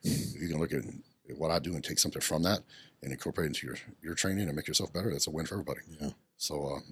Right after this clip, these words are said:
Speaker 1: but, um, so I'm gonna keep doing what I do and keep training, keep, uh, pushing forward, and, um, enjoy the, the biggest honor of my life is in watching my little daughter grow up. And, uh, she's a great student. She's a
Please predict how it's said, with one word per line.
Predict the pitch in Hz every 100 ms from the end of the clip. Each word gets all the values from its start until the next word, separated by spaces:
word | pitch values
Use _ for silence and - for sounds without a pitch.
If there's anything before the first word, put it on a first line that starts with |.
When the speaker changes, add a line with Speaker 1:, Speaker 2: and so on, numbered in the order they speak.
| -
Speaker 1:
but, | 71 73
um, | 73 - _ _ _ _ _ _ - -
so | -
I'm | 95
gonna | 113
keep | - 101
doing | 107
what | 87
I |
do | 78
and | 107
keep | - -
training, | 85 92 101 - - _
keep, | - -
uh, | 82 76 -
pushing | - - -
forward, | 80 92 80
and, | 67 - - - _ _ -
um, | 71 71 - - - -
enjoy | 82 78 71 - 71
the, | 67 _ -
the |
biggest | 71 90 78 -
honor | 85
of | 82
my | 76
life | 78 90 - - - _ _
is | 69 - - - _ -
in | 73
watching | 69 71 76
my | 69
little | 67
daughter | 73 76
grow | 71 69 85
up. | - _ _ _ _ _ -
And, | 71
uh, | 67 71
she's | - 65
a | 71
great | 76 76
student. | - 78 87 -
She's | -
a | 67